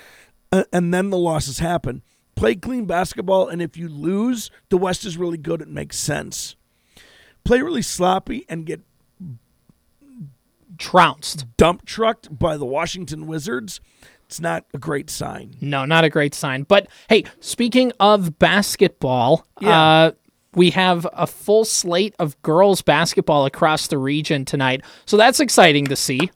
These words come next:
Speaker 1: I think there's a hundred and thirty games across the state <sighs> tonight. Girls basketball, boys hockey, uh, on the, uh, on the area calendar. We shouldn't mention we have the final pieces to our winter broadcast schedule sorted out.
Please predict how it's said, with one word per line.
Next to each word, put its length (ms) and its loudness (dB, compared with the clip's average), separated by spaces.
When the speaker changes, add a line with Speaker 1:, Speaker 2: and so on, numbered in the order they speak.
Speaker 1:
I 80 4
think 260 -2
there's 180 2
a 100 2
hundred 360 0
and 180 -6
thirty 260 0
games 420 -8
across 360 -8
the 80 -20
state 360 -4
<sighs> 400 -14
tonight. 460 -4
Girls 280 2
basketball, 680 0
boys 480 -6
hockey, 540 -6
uh, 320 2
on 280 2
the, 220 -2
uh, 200 2
on 180 0
the 180 -10
area 380 0
calendar. 680 -2
We 60 -14
shouldn't 340 -2
mention 680 -2
we 280 -2
have 520 0
the 160 2
final 400 -2
pieces 460 -8
to 180 -4
our 60 -6
winter 260 -10
broadcast 560 -6
schedule 400 -2
sorted 420 -6
out. 260 2